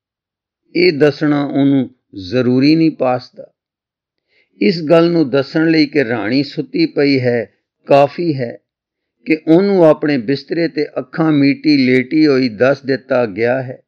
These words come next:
ਤੇ ਉਹ ਇਸ ਧਿਆਨ ਨੂੰ ਬੰਨਣ ਦੀ ਸਭ ਤੋਂ ਵੱਡੀ ਲੋੜ ਉਸ ਨੂੰ ਦਿਸਦੀ ਹੈ,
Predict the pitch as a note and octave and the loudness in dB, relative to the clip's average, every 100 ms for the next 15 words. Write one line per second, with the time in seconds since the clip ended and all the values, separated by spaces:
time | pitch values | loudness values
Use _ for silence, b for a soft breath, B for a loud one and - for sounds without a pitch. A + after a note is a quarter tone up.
0 | _ _ _ _ _ _ _ _ _ F3 | _ _ _ _ _ _ _ _ _ 2
1 | E3+ _ E3+ G3 G3 - _ - E3 - | 2 _ 4 6 4 0 _ -6 -6 -8
2 | _ D3 G#2+ F2+ B2+ E3 E3 C3+ D3 D#3 | _ -6 -6 -6 -4 -2 -2 0 0 2
3 | E3+ D3 D3 A#2 _ _ - - - G#3+ | 0 0 0 0 _ _ -20 -6 -2 -2
4 | - - F#3 C3+ D3 C#3 D#3 B2+ B2+ C#3 | -4 -2 0 2 0 4 4 4 2 2
5 | D3 C#3 C#3 B2+ A#2 _ _ A2+ C3 B2+ | 0 -2 -4 -4 -6 _ _ -8 -8 -4
6 | C3 D#3 B2+ A2 | 0 0 0 -6